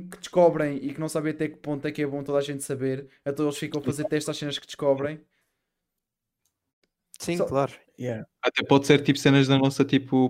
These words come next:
Speaker 4: pl-, própria planeta, não precisa
Speaker 1: Não,
Speaker 4: ser,
Speaker 1: cenas bem
Speaker 4: tipo,
Speaker 1: normais, tipo, uma espécie qualquer nova, bué estranha.
Speaker 4: Yeah,
Speaker 1: Os gajos
Speaker 4: yeah.
Speaker 1: escondem aquilo ali, testam aquilo para ver o que é que é, e só quando
Speaker 4: Uhum.
Speaker 1: sabem que é bom as pessoas saberem, é que nós sabemos.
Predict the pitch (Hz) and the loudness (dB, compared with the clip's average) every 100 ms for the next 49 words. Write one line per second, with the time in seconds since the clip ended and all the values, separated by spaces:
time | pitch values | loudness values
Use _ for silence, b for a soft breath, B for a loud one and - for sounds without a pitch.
0 | 123 127 120 123 127 131 127 127 135 151 | 2 0 0 2 2 4 2 2 4 2
1 | 123 107 101 - 107 - - 196 220 220 | 0 -2 -4 0 2 2 0 2 2 4
2 | 156 180 175 - 139 151 160 160 165 175 | 4 4 2 0 -6 -4 -2 0 -2 -4
3 | 175 175 160 160 147 165 147 151 151 147 | -4 -4 -2 -2 2 0 0 -2 -2 -4
4 | 135 135 127 117 - _ _ _ - 127 | -2 -2 -2 -8 -14 _ _ _ 0 2
5 | 127 151 151 123 139 165 151 156 165 160 | 4 4 4 4 4 2 2 2 2 0
6 | 160 175 214 - 165 165 165 165 - 165 | 0 -2 -2 0 -2 0 -6 -6 -4 -4
7 | 151 139 143 147 143 151 160 175 214 b | -4 -6 -8 -8 -6 -6 -4 -4 -6 b
8 | b b b 156 143 185 175 170 120 170 | b b b -10 -4 -2 0 0 2 2
9 | 156 147 139 _ - 147 139 135 123 143 | 2 -2 -6 _ -10 -2 -2 -2 -4 -4
10 | 147 139 - 147 - 151 147 160 175 190 | -2 -4 -6 -8 -4 -4 -2 -4 -4 -8
11 | 233 202 180 180 _ - 165 170 - 170 | -12 -16 -16 -18 _ -16 -14 -10 -8 -8
12 | 160 151 | -8 -12